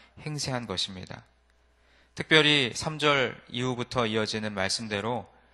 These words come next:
그는 자신이 다니엘보다 지혜로워서 은밀한 것을 깨닫지 못할 것이 없다라고 하였습니다.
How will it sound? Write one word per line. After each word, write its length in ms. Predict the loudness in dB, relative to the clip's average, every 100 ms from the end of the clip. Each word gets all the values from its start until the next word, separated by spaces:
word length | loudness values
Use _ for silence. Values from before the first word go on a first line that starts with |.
| _ _ _ -4
그는 260 | 0 0
자신이 480 | 0 0 0 2 -2
다니엘보다 600 | -4 -2 2 2 2 0
지혜로워서 920 | 0 0 2 2 4 0 0 -2 -2
은밀한 400 | -2 2 4 4
것을 360 | 2 0 0 -2
깨닫지 460 | -2 0 0 -2 -2
못할 340 | -2 -2 -2
것이 460 | -2 0 0 -2 -6 -14 _ -2
없다라고 840 | -2 -2 2 2 2 -2 -4 -4
하였습니다. 720 | -2 0 0 -2 -6 -14 -16